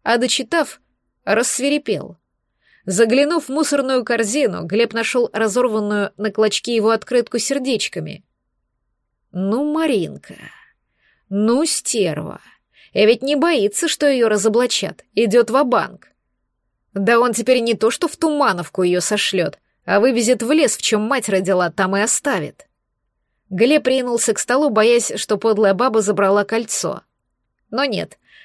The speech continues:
коробочка с украшением лежала на месте. С Мариной теперь пусть начальник охраны разбирается. Глеб ему позвонит,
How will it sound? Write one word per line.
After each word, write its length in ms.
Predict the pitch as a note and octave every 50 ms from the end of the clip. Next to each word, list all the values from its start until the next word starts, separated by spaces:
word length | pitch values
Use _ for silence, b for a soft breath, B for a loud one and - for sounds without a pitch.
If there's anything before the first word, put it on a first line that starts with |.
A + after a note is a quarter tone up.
| b b
коробочка 480 | - - C4 D#4 D#4 B3+ C4 - - A3+
с 100 | - -
украшением 640 | G3+ - G#3 G3 F3 G3+ - - C4+ D4 C#4 A#3+ G#3
лежала 420 | G3 F#3+ E3+ D3 F#3+ F3+ F#3 G3
на 120 | G3 A#3 A#3+
месте. 540 | A3+ F3 D3 - - - - - - - _ _ _ _ _ _ _ _ _ _ _ _ _ _ -
С 140 | - - -
Мариной 520 | A#3 A#3+ B3+ - E4 F4 D#4 G3 E3+ E3 D#3
теперь 400 | - - E3 - F3+ E3 - -
пусть 280 | - - F3+ - - -
начальник 440 | A#3+ A3+ - C4 C4 A#3+ A#3+ - C4
охраны 400 | C4 - - D#4+ D4+ G#3 E3+ E3
разбирается. 800 | E3 E3 E3+ E3+ G3+ G3 F#3 D#3+ D3+ - - - - - D3+ _ _ _ _ _ _ _ _ -
Глеб 320 | G#3+ G#3+ C4+ E4 F4+ -
ему 240 | D4 D#4 D#4 D#4+ C#4+
позвонит, 600 | - D4+ C4+ C4 C4+ D#4 F4+ F#4 E4+ G#3 - -